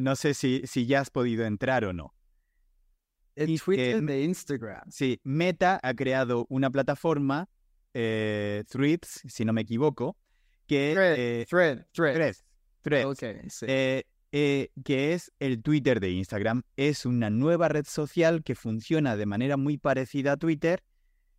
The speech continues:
Speaker 1: eh, y hoy, eh, han conseguido más de veinticinco millones en las primeras diez horas, más de veinticinco millones de usuarios. Y,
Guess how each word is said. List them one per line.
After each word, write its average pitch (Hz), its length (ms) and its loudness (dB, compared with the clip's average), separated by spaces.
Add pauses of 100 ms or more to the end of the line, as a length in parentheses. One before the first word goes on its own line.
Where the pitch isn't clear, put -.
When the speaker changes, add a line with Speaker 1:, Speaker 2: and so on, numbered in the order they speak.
Speaker 1:
eh, 120 380 0 (260)
y 147 380 2 (320)
hoy, 160 480 2 (240)
eh, 113 760 -2 (100)
han 127 200 0
conseguido 127 720 0
más 120 200 2
de 120 100 0
veinticinco 113 500 -2
millones 113 640 0 (100)
en 98 320 -2
las 95 140 -4
primeras 104 420 0
diez 104 300 0
horas, 110 340 0
más 104 220 0
de 110 140 2
veinticinco 104 440 -4
millones 104 340 0
de 98 100 0
usuarios. 85 680 -6 (680)
Y, 127 380 2